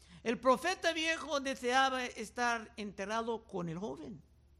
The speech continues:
en la misma tumba, porque ya sabía que todo esto era la verdad.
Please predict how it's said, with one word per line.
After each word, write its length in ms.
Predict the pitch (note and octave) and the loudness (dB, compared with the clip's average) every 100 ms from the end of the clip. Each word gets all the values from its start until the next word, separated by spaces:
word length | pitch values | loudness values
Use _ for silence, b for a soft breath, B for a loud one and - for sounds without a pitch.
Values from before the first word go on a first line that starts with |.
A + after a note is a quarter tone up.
| - - | -20 -8
en 100 | G#3+ | -2
la 120 | G#3+ | 0
misma 260 | B3+ C#4 C4+ | 0 0 -2
tumba, 580 | D4 D#4+ E4+ D4 E3 - B B | -2 -6 -2 -2 -2 -10 B B
porque 280 | C#4 B3+ | -4 0
ya 120 | D#4 D#4 | 2 4
sabía 580 | D4+ C#4 D4 D#4+ C#4+ - - - - _ - - - - - | 4 2 2 4 2 0 -12 -20 -20 _ -20 -20 -20 -20 -20
que 120 | - A3+ | -12 -4
todo 380 | D4 E4+ D4 | -2 0 0
esto 580 | D#4+ D#4+ - C4+ A3 E3 - - - - - - - | -2 -4 -8 -6 -4 -6 -14 -20 -20 -20 -20 -20 -2
era 220 | G#3 E4+ | 0 2
la 120 | D4 | 2
verdad. 480 | B3 G#3 A#3+ D#4 B3+ | 0 0 -2 -6 -10